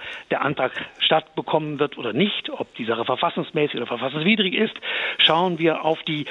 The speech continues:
Gefahren, auf die Nachteile, die entstehen bis zur Entscheidung der Hauptsache. Und so auch in diesem Beschluss des Bundesverfassungsgerichts des Zweiten Senats vom neunten September neunzehnhunderteinundfünfzig. Da hat man drauf geschaut, dass die Schäden sehr viel größer sein würden,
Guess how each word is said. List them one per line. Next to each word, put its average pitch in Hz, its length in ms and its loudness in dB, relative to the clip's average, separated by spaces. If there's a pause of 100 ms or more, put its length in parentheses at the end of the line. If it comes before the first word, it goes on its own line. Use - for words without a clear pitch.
(260)
Gefahren, 139 560 0
auf - 120 -4
die 147 120 0
Nachteile, 131 720 0
die 139 180 0
entstehen 131 560 0
bis 165 120 0 (120)
zur 175 100 2
Entscheidung 127 400 0
der 139 120 0
Hauptsache. 113 520 -4 (340)
Und 143 240 0
so 175 200 6
auch - 240 0
in 143 200 -4
diesem 139 320 0 (320)
Beschluss 151 400 2 (340)
des 117 160 -6
Bundesverfassungsgerichts 135 920 0
des - 100 -8
Zweiten 131 260 2
Senats 120 340 0
vom 127 120 0
neunten 120 360 2
September 123 420 -2
neunzehnhunderteinundfünfzig. 123 1120 0
Da 123 140 0
hat 139 140 0
man 127 100 -4
drauf 123 260 2
geschaut, 131 440 0 (320)
dass - 140 0
die - 160 0
Schäden 147 800 2
sehr 147 140 2
viel 127 160 -6
größer 127 540 0
sein 127 320 0
würden, 139 360 0